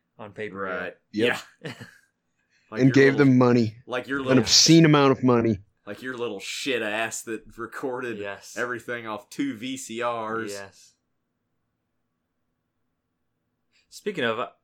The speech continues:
Speaker 1: when I was looking for that, uh, old, uh, camcorder tape of mine,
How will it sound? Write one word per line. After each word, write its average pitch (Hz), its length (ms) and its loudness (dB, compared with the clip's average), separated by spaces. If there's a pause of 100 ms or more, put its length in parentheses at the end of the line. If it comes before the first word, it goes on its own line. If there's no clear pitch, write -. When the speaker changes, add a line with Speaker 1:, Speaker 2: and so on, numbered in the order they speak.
(220)
Speaker 1:
when 127 120 -10
I 127 60 -4
was 117 100 -6
looking 139 220 -6
for 117 160 -8
that, 107 380 -4
uh, 101 320 -8 (680)
old, 107 360 -14
uh, 95 160 -10
camcorder 113 520 -14
tape 101 280 -16 (160)
of 101 160 -20
mine, 98 320 -16